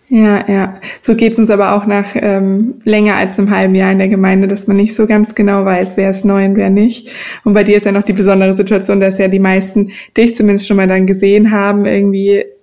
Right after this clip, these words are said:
äh, weil du halt als Jugendreferent natürlich dann auch anders auffällst. Und andersrum, ja klar, musst du die Leute auch irgendwie einordnen können oder brauchst natürlich eine Weile, irgendwie vierhundert Leute kennenzulernen.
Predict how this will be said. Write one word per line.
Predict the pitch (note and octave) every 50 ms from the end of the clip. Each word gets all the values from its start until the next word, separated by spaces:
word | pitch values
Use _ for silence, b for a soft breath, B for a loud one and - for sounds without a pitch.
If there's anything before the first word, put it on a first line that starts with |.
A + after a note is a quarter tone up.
| _ _
äh, | - - - - - - - -
weil | - - G#3+ F#3+ F#3
du | F3+ F#3+ G3+
halt | G3+ F#3
als | - - - -
Jugendreferent | G#3 G3 G#3 G#3 A3 G#3 G3 G3 F#3+ G3 G3+ G#3+
natürlich | G3 - - G3 F#3+
dann | - F#3+ F#3+
auch | G3 G3 G#3
anders | - - G3 G3+ G3+ G3+ -
auffällst. | - - G#3+ A3 - - A#3 G#3 G#3 A3 A3 A3 - - - B B B
Und | - G3 -
andersrum, | G3 F#3+ G3 G#3 G#3 - - G3+ G3 G3 G3 G3 G#3 - _ -
ja | G#3+ G3 F#3+ G3
klar, | G3 - G#3 F#3+ F#3+
musst | F#3+ G3 G#3 F#3+ -
du | G3+
die | G#3+
Leute | G3+ G3 G3 G3 G3 - -
auch | G#3 -
irgendwie | G#3+ G3+ G3 G3 -
einordnen | - G3+ G3+ G3+ G3+ - - G#3+ G#3
können | G#3+ - A#3 G#3 G3+ G3+
oder | G3+ A3+ G3+ G3+ G#3 B B B B B B B B
brauchst | - - - G#3 G#3+
natürlich | - G3+ F#3+ G3 G#3 G3 G#3+
eine | G3+
Weile, | G3 G3+ G3 G3 G3+ G3+ G3+
irgendwie | G#3 G#3+ G#3+ A3 G#3 G#3 G#3+ A3 A3 - -
vierhundert | - - - A3 G#3 G3 - A3+
Leute | A#3+ A#3+ A3+ A3+ -
kennenzulernen. | - A3+ G3+ G#3 - - G#3+ G3+ G3+ G#3+ B3 D#4+